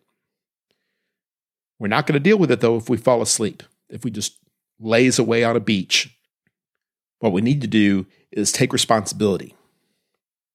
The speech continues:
There's a wonderful snippet of what appears to be an early Christian hymn found for us in Ephesians five, verse fourteen. "Get up, sleeper, and rise up from the dead, and Christ will shine on you."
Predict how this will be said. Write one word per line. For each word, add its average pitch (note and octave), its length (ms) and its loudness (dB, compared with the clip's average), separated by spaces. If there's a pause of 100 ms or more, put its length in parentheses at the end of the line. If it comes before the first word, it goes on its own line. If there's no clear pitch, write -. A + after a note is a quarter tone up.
(460)
There's B2 140 0
a B2 40 4
wonderful B2+ 680 2 (400)
snippet - 600 0
of G#2+ 180 0
what A#2+ 160 2
appears C#3 440 0
to - 100 -10
be G#2 460 -2 (400)
an G#2+ 140 2
early A2 560 2
Christian A#2 340 0
hymn A2+ 420 -2 (380)
found A2 300 0
for A2 160 2
us G2 120 -2
in G#2 80 -2
Ephesians A2 400 -2
five, G2+ 300 0
verse G#2+ 160 -4
fourteen. A2 600 -4 (680)
"Get A2+ 160 2
up, D#3 140 0
sleeper, - 560 0 (180)
and G#2 200 -8
rise C3 280 2
up D#3 120 0
from B2+ 140 -6
the A#2+ 100 0
dead, F#2+ 400 0 (200)
and G2 140 -16
Christ A#2+ 500 -2
will G#2+ 80 -10
shine G#2 380 -2
on F#2 220 -10
you." D#2+ 240 -14